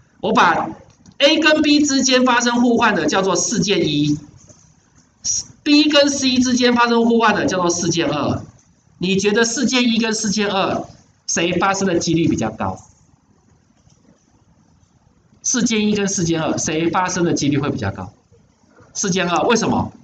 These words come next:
因为比较长吗？任何一个地方发生断裂，任何一个地方发生断裂，都算是事件二。然后上面 A 跟 B 之间任何一个地方发生断裂，都算是事件一。所以事件二容易发生，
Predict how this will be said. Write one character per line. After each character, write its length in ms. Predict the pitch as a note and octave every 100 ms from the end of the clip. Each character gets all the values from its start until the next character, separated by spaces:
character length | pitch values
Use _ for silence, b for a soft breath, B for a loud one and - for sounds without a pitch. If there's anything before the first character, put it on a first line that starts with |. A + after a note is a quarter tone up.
| - _ _ _ _ _
因 80 | -
为 40 | A#3
比 60 |
较 60 | C4
长 260 | A#3 F3+
吗？ 220 | F#3 G3+ G#3 G#3 B B -
任 240 | F#4 F#4
何 140 | C#4
一 80 | A#3+
个 60 | B3+
地 60 |
方 160 | B3+ B3
发 120 | A#3
生 120 | A#3
断 180 | A3+ G#3
裂， 160 | G3+ G3
任 220 | - E4+
何 100 | C4
一 40 | -
个 80 | A3
地 100 | A3+
方 120 | A3
发 120 | G#3+
生 80 | G3+
断 160 | G3+
裂， 280 | F#3 D3+ A#2+ - -
都 180 | - A3+
算 180 | A3+ A3+
是 120 | G3+
事 180 | - G#3
件 160 | F3+
二。 260 | D#3+ D#3 - - _ b b b b
然 120 | F3+
后 140 | C#4 D#4+
上 260 | - F#4
面 140 | F4+ D4+
A 220 | D#4 D#4
跟 120 | D#4
B 120 | D4
之 80 | D4
间 100 | C#4+
任 300 | D4 F4 G4+
何 80 | E4+
一 60 | C4
个 100 | B3
地 160 | B3+ B3+
方 140 | B3
发 120 | A#3+
生 180 | A#3 A3+ A3+ B3
断 180 | G#3+
裂， 220 | G3+ F#3+ - -
都 120 | G3+
算 140 | G3+
是 120 | F3 -
事 80 |
件 220 | E3+ D#3+ C3
一。 240 | B2 A#2+ B B B B
所 300 | - - C#4+
以 140 | E4 A#3
事 280 | - F4
件 260 | A3+ B3+ B3
二 320 | C4+ A3 -
容 120 | D#3 E3+
易 100 | F#3+
发 160 | D#3
生， 320 | D3 C#3 B2